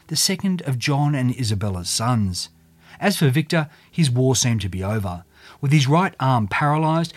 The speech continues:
he was discharged with a modest war pension in January of nineteen sixteen.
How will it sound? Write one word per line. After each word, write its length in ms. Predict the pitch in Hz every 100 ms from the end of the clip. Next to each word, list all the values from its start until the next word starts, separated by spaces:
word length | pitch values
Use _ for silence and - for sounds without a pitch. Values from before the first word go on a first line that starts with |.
| -
he 80 | -
was 200 | 147 135
discharged 800 | 101 170 - - 156 156 151 -
with 160 | 147 143
a 20 |
modest 460 | 135 147 147 -
war 160 | 120 110
pension 420 | 127 127 117 127 - - -
in 140 | 135
January 420 | 117 147 139 110
of 100 | 95
nineteen 400 | 107 98 95 98
sixteen. 680 | 87 101 - 120 135 104 87